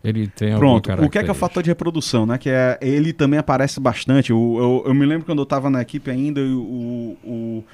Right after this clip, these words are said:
Speaker 2: tanto o Soares quanto o Xavier tinham, eh, possuem até hoje, né, reuniões recorrentes com o governador, Camilo Santana.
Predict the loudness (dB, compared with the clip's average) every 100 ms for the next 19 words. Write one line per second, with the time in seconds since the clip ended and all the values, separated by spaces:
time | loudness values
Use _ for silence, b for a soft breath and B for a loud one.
0 | b -4 -4 -4 -2 0 0 -2 -4 -4
1 | -2 -2 -2 -2 2 4 2 0 -2 -2
2 | -4 -4 -2 -2 0 0 0 -2 -2 -2
3 | -4 -2 2 4 4 2 0 -4 -4 -2
4 | -2 -4 -2 0 0 0 0 0 -2 -2
5 | -4 -4 -4 -4 -4